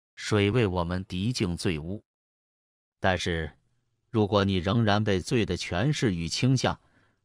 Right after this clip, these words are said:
罪的天性所困扰，这里有应许给你，你要对他有信心，因为他是奠基在恩典之约中，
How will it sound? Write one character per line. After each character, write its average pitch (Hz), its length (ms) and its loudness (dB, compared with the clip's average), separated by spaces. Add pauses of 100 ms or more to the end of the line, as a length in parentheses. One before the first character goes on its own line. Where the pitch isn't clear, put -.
罪 160 260 4
的 92 140 -2
天 160 320 -2
性 113 240 0
所 69 160 -8
困 107 240 -2
扰， 76 180 -8 (540)
这 95 160 2
里 90 420 0
有 90 220 -2
应 113 220 2
许 76 180 -6
给 82 160 -4
你， 80 180 -6 (640)
你 101 120 2
要 101 180 4
对 98 160 0
他 101 140 -2
有 82 180 -4
信 90 180 -6
心， 104 220 -4 (560)
因 95 160 0
为 90 100 0
他 92 140 -2
是 85 240 -2
奠 90 240 2
基 92 140 -2
在 85 220 0 (120)
恩 117 180 2
典 87 220 -2
之 107 140 -4
约 117 160 2
中， 113 180 -2